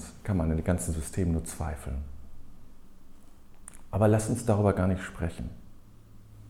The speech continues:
Wichtig ist, es gibt diese Menschen, die diese Welt trägt. Und ich habe das ja schon in unterschiedlichsten Zusammenhängen immer wieder auch erwähnt, dieses Thema, ja, weil es mich sehr bewegt und sehr berührt.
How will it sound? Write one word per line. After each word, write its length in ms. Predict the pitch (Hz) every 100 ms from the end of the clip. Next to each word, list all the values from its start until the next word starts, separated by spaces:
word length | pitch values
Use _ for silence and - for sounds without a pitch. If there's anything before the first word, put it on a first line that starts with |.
| - - - - - - - - - - - - - - -
Wichtig 400 | 147 - 147 -
ist, 320 | 139 - - - -
es 180 | 101 -
gibt 180 | 110
diese 180 | 110 98
Menschen, 600 | 98 92 101 - 107 101 - - -
die 60 | 87
diese 280 | 90 85
Welt 360 | 87 85 - - - -
trägt. 460 | - 76 71 - - - - - - - - - - - - - -
Und 80 | 107
ich 60 |
habe 100 | 139
das 120 | 120 110
ja 60 |
schon 180 | 98 107
in 260 | 92 92 -
unterschiedlichsten 920 | 156 151 98 113 - - 104 95 - - -
Zusammenhängen 640 | 107 98 117 120 92 90
immer 180 | 90 87
wieder 180 | 87 -
auch 100 | 82
erwähnt, 500 | 82 98 110 104 -
dieses 300 | 85 87 -
Thema, 300 | 82 82 82
ja, 100 | 92
weil 100 | 98
es 140 | 98
mich 180 | 107 -
sehr 200 | 113 120
bewegt 460 | 113 107 98 87 -
und 120 | 95
sehr 100 | 101
berührt. 540 | 98 92 90 73 -